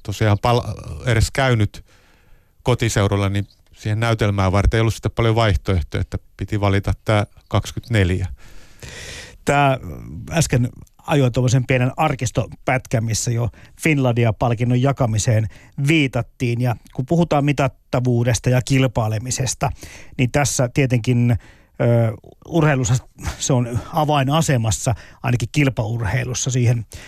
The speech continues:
Speaker 2: koko homma perustuu. Mut sitten kun puhutaan siitä, että pannaan asioita,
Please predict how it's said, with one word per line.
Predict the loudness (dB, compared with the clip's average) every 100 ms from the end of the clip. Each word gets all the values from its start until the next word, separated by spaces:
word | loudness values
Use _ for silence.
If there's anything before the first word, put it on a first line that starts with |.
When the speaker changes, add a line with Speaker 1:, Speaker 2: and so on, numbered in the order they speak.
| -8
Speaker 2:
koko | -4 2
homma | 4 4 2
perustuu. | 2 0 0 -4 -4 -2
Mut | 0
sitten | -2 -2 0
kun | 2 0 -2 -8 0
puhutaan | 2 2 2 2
siitä, | 2 2 0
että | -2 -4 -6 -4
pannaan | 0 2 2
asioita, | 2 2 2 0 -2 -8